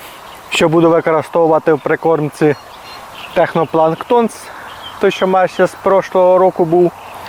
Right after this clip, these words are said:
Я його був на ніч замочив у воді, ну, трішки води дав, щоб він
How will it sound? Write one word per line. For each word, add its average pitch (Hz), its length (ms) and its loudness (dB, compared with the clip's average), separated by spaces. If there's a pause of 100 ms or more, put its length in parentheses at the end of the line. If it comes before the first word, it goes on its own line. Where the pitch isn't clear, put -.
(680)
Я 196 180 4
його 170 280 4
був 156 320 2 (480)
на 165 240 2
ніч 135 340 -2 (160)
замочив 165 760 0
у 202 100 2
воді, 123 380 0 (600)
ну, 247 100 2
трішки 196 380 0
води 175 300 4
дав, 220 200 2
щоб 170 140 -2
він 156 220 2